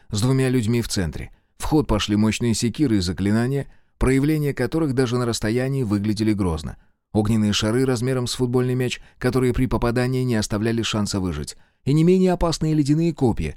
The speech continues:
которые формировались прямо в воздухе, уже обладая огромной скоростью. А главное,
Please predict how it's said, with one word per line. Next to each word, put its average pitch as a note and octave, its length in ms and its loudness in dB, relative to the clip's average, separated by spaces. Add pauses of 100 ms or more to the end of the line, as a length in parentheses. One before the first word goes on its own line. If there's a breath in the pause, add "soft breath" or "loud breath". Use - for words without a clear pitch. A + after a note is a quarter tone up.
(160 soft breath)
которые C3 360 0
формировались B2 680 0
прямо C#3+ 380 -2
в C3+ 60 -4
воздухе, B2+ 580 -2 (160 soft breath)
уже B2 220 2
обладая A2+ 500 0
огромной G2 360 -2
скоростью. D2 500 -8 (320)
А F2 120 -2
главное, B2+ 520 -2